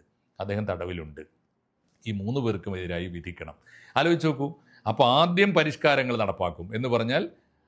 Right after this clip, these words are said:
അവർ തീരുമാനിച്ചിട്ടുണ്ട് എന്തൊക്കെയാണ് നാട്ടിൽ വരുത്തേണ്ട പരിഷ്കാരം. തെരഞ്ഞെടുപ്പിന് മുമ്പേ പരിഷ്കാരം.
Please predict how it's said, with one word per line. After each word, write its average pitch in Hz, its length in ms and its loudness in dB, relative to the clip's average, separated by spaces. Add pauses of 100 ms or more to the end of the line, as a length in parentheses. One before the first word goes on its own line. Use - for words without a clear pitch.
(140)
അവർ 120 220 4
തീരുമാനിച്ചിട്ടുണ്ട് 110 760 -2
എന്തൊക്കെയാണ് 95 600 -2
നാട്ടിൽ 92 280 -6
വരുത്തേണ്ട 87 360 -8
പരിഷ്കാരം. 78 560 -10 (120)
തെരഞ്ഞെടുപ്പിന് 117 480 0
മുമ്പേ 101 380 -2
പരിഷ്കാരം. 78 540 -12